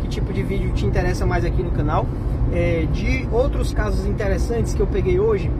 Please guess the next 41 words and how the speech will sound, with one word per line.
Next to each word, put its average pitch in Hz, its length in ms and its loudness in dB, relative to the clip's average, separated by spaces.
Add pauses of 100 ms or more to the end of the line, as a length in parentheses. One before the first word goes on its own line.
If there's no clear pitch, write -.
(300)
é, 165 160 2
um 139 200 0
dos - 200 -2
casos 233 520 0
foi 226 160 2
um, 226 100 2
o - 240 -2
primeiro 208 300 0
do 214 80 0
dia, 208 280 0 (540)
um, 185 320 0
um 202 60 0
senhor 214 320 2
de 202 100 0
idade 190 540 0
que - 420 0 (400)
ele - 140 0
tinha - 400 0
sessenta, - 880 0
cinquenta, - 400 0
sessenta - 320 0
anos, 170 380 0 (500)
já 180 420 2
há - 60 0
três 226 320 0
anos 240 440 2
fez 196 220 2
uma 190 140 0
gastrectomia 214 800 0
total, 175 480 0
tirou 196 260 2
todo 208 220 0
o - 60 0
estômago 214 520 0
por 190 120 0
conta 185 280 0
de 180 80 -2
um 180 80 0
câncer 254 300 0
de - 80 -2
estômago. - 400 0